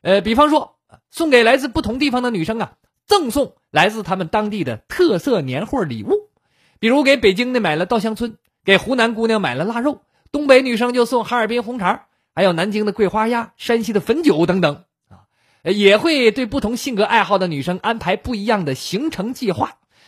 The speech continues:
你比如整理的时候啊，他就发现一个比较迷惑的点，有的女孩喜欢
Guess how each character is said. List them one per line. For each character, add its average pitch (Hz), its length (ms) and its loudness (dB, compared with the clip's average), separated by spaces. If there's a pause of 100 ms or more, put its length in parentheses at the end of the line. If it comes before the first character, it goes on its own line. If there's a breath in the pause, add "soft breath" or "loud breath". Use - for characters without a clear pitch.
(120 soft breath)
你 202 140 2
比 196 80 2
如 185 160 6
整 190 240 -2
理 143 160 -2
的 160 80 -2
时 156 160 -4
候 170 120 2
啊， 139 180 2
他 160 120 -8
就 170 120 -2
发 170 200 0
现 165 220 -4
一 139 80 -8
个 160 80 -4
比 131 140 -8
较 147 120 -2
迷 135 180 -6
惑 147 180 -4
的 131 100 -2
点， 110 280 -10
有 143 280 -2
的 233 120 0
女 185 140 -2
孩 170 240 2
喜 143 220 -4
欢 175 220 2